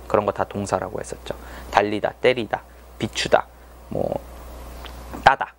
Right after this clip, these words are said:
이런 것들. 그다음에 형용사는 뭐라고 했어요? 뭐뭐 한 이라는 뜻이었죠. 뭐뭐 한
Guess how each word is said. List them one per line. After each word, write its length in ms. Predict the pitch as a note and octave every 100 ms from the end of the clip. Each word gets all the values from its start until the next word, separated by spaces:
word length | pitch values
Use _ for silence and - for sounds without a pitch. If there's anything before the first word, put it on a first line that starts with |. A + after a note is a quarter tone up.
| -
이런 160 | - A2
것들. 360 | - - G#2+ - - - - -
그다음에 440 | - A2 B2 F3+ F#3+
형용사는 500 | G#3 A3 G#3+ G3 C#3
뭐라고 240 | A2 A2
했어요? 340 | G#2 - C3+ D3
뭐뭐 240 | G#2+ A#2
한 400 | - G3+ E3+ G#2+ - _ _ - - -
이라는 180 | F#2+ F2+
뜻이었죠. 480 | - - - B2+ - - - G#2
뭐뭐 240 | G2 G2
한 240 | - B2